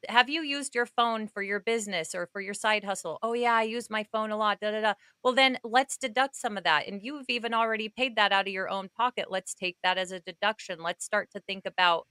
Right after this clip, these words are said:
you know, ways that you can make this extra money that you got ten ninety-nine for. And yeah, you might have to pay some taxes on some of it, but you, we can probably get it down a lot more than you think. And it's not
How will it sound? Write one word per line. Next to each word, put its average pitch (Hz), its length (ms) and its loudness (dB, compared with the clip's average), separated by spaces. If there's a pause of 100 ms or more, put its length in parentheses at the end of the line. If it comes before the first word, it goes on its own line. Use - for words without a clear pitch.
(320)
you 202 100 2
know, 190 160 2
ways 196 300 2
that - 160 -6
you 196 140 -10
can 185 240 -6
make 202 260 2
this 196 200 -6 (100)
extra 185 440 -2
money 254 320 0
that 190 200 0
you 185 80 -10
got 180 260 0
ten 208 180 -6
ninety-nine 202 640 -4
for. 175 300 -4 (240)
And 240 160 0
yeah, 247 140 10
you 247 140 2
might 247 200 2
have 233 180 0
to 214 80 -6
pay 214 220 -2
some 202 220 -8
taxes 196 420 -2
on 170 200 -6
some 226 320 -4
of 220 120 -4
it, 190 240 2 (380)
but 208 200 2
you, 202 240 -2
we 214 120 -4
can 208 160 -4
probably 247 280 2
get 208 160 4
it 131 120 -4
down 202 240 2
a 180 80 -2
lot 180 240 0
more 190 160 -4
than 180 160 -6
you 175 100 -8
think. 190 260 -10
And 208 120 -4
it's - 180 -6
not 214 400 4